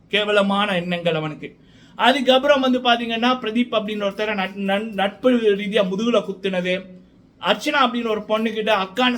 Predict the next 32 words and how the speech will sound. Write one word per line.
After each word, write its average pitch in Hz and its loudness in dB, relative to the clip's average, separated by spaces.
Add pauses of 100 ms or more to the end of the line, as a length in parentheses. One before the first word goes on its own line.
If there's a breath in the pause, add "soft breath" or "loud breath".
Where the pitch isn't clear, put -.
சொல்லிக்கிட்டு 208 -6
கேவலமான 240 2
வார்த்தைகள் 208 -2
பேசினது, 180 -6 (520 soft breath)
இதெல்லாம் 285 0
பார்த்து 311 0
போட்டு 311 0
இந்த 262 2
ரவீனாவோட 262 0 (320)
சொந்தம் 247 -4
என்று 233 -4
சொல்லி 214 -6
போட்டு, 196 -8
ஃப்ரெண்டோட 240 -2
அம்மான்னு 240 0
சொல்லி 214 -8
போட்டு 196 -4
வந்தது, 196 -6
"நிக்சனோட 277 -4
நீ 233 -4
பழகு" 190 -8
அப்படின்னுதே. 170 -6 (500 loud breath)
அப்ப 196 -4
அது 233 0
இது 226 -4
இல்லாம 269 0
தான் 262 -2
வந்திருக்கு, 214 -4 (460)
வேற 170 2
சொல்றதுக்கு 214 -2
ஒண்ணுமே 233 4
இல்ல. 196 0